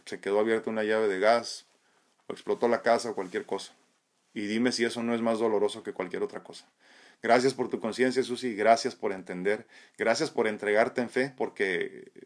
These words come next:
parece que no, pero si tú creces, crecemos todos. Te mando un abrazote. Híjole, ya casi nos vamos porque se nos hace tarde.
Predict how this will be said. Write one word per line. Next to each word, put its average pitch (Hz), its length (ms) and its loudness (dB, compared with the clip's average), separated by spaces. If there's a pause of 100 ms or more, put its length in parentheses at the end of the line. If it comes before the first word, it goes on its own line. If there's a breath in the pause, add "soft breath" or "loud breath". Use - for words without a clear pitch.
(320)
parece 113 300 2
que - 80 -2
no, 131 180 4
pero 117 160 0
si 98 140 -8
tú 127 160 -4
creces, 127 320 0
crecemos 110 360 -8
todos. 95 260 -4 (220)
Te 107 120 -6
mando 110 200 -2
un 120 80 2
abrazote. 98 440 0 (800 soft breath)
Híjole, 131 220 8
ya 131 100 8
casi 156 180 0
nos 123 160 4
vamos 139 260 6
porque 107 200 -8
se 104 60 -8
nos 104 120 -4
hace 117 160 -4
tarde. 113 360 6